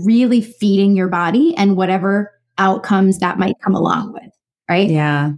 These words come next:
Speaker 2: that's really cool. Yeah, I think that that's a, that's an important, uh, like, moment where you're like,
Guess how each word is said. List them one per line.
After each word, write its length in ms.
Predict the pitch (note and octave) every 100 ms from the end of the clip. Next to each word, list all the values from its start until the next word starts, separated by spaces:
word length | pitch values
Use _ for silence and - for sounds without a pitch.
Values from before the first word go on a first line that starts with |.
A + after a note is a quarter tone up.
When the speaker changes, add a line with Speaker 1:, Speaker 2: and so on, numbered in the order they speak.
| - _ _ _
Speaker 2:
that's 280 | - E3 -
really 200 | D#3+ D3
cool. 440 | C#3 C#3 C3+ C3+ - _ _ _ -
Yeah, 140 | - -
I 140 | F#3+
think 220 | F3+ B3+ A#3+
that 100 | A3+
that's 280 | E3 D#3+ F3+
a, 460 | D#3 D3 C3 - _ _ _ _ _ _
that's 420 | - D3 D3 -
an 80 | F3
important, 720 | D3+ D3 D#3+ D3+ D3+ D#3 D3+ - _ _ _ _ _ _ _ _ _ _ _ _ _ _ -
uh, 120 | - -
like, 240 | G#3 F#3
moment 680 | F3 F3 D#3 F3 F#3 A3+ A3+ -
where 100 | E3+
you're 160 | D#3 D#3
like, 200 | D#3